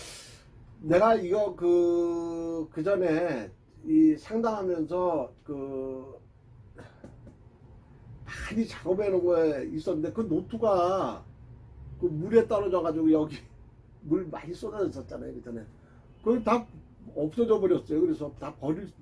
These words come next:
버릴 수밖에 없었어요. 양구에서 오니까 막 곰팡이 피고 그래가지고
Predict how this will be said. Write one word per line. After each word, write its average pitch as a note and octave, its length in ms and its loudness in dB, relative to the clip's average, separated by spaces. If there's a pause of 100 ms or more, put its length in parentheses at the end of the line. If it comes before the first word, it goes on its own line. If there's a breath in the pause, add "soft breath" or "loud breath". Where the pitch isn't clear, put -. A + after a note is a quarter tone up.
(100)
버릴 F3 200 -4
수밖에 G#3+ 320 -4
없었어요. C3+ 480 -8
양구에서 F#3+ 920 2 (440 soft breath)
오니까 G3 540 0
막 E3+ 200 -6
곰팡이 A3 420 2
피고 F#3+ 200 -10
그래가지고 D#3 760 -2